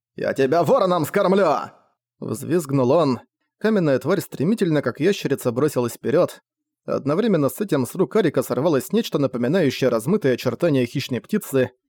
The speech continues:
и тоже устремилось на Бернарда. Биттон швырнул свою жаровню в ближайший куст, и тот, несмотря на сырость, сразу вспыхнул,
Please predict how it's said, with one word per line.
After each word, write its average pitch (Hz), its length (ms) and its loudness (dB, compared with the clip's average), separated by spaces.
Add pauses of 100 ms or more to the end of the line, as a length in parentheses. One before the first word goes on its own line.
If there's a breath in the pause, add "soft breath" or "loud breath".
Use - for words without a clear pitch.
(140)
и 120 120 -4
тоже 139 300 0
устремилось 135 540 0
на 147 80 0
Бернарда. 123 680 0 (380)
Биттон 123 480 -2
швырнул 123 420 -2
свою 123 220 -2
жаровню 127 380 0
в 113 40 -6
ближайший 120 420 -2
куст, - 380 -2 (320)
и 127 100 -4
тот, 247 220 -2
несмотря 151 360 -2
на 139 140 2
сырость, 208 320 -2
сразу 127 260 -2
вспыхнул, 135 640 0